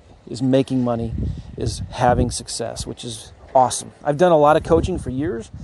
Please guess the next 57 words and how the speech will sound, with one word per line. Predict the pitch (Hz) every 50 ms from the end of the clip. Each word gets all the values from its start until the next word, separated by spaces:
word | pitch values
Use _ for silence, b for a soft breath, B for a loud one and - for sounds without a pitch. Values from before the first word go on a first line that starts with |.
| B B B B B B B B B B B
and | - 151 147 143 143 143 143 135
sometimes | - - 165 165 156 - 170 165 160 143
in | 147 147
the | 135
past, | - - 147 143 156 165 156 - 135
my | 127
coaching | - - 151 147 139 - - 135
has | 127 117
just | 117 - 135 - - -
been, | 131 127 120 131
"Okay, | 135 - 135 120 123 131 - - - - - - - - -
what | 131 135 139
are |
you | 156 151
struggling | - - 143 135 - - 131
with | 131 -
right | - - -
now? | - 117 113 110 120 123
You | 120 120
know, | 117
what | 117 127 127 -
kind | - 131 131
of | 123
questions | - 135 135 - - 123 113
do | 120 123
you | 110
have?" | 104 110 110 104 104 - B B B B B B B B B B B
And | - 139
I | 135
kinda | - 175 165 151
help | 120 123 156 160 -
them | - 147 139 135
with | 131 120 - 127
what | 131 135 131 -
they're | - 131
going | 117 107 127 131 135 131
through | 120 - - 127 117
at | 107 -
that | - 113 -
minute, | 113 120 123 139 147 - - B B B B B B B B B B B
which | - 170 -
is | 226 190 143
good, | 139 190 190 214 196
that's | 180 165 - - 151
necessary. | 151 156 - - 165 - - 185 190 202 220 - - - - - - - - -
But | - 160 160 147
just | 127 - 180 185 - - - -
recently | 143 143 165 185 170 - 160 92 113 165 165 160
in | 160 151
the | 147
last | 139 143 147 143 - - -
year, | 143 156 160 143
I've | 123 113
made | 131 131 123
this | - 113
shift | - - - - 156 151 131 - - - -
where | - 131 117 107 -